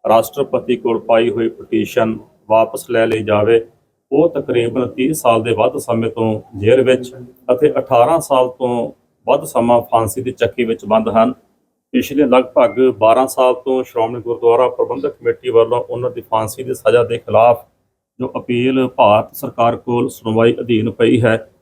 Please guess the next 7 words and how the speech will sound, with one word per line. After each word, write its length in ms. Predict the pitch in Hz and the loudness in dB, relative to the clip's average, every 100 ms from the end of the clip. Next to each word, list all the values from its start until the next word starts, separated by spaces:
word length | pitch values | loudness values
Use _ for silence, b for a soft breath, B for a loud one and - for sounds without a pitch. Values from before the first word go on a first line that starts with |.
| _ - | _ -4
ਪਰ 120 | 135 | -2
ਭਾਰਤ 480 | 127 135 110 120 - | 0 2 2 2 -2
ਸਰਕਾਰ 540 | - 131 120 117 120 131 | -6 -4 2 2 2 -2
ਇਸ 100 | - | -6
ਤੇ 160 | 127 | -4
ਕੋਈ 240 | 113 127 139 | -4 -2 -2
ਫੈਸਲਾ 680 | 131 113 110 120 117 117 | 2 2 2 0 0 0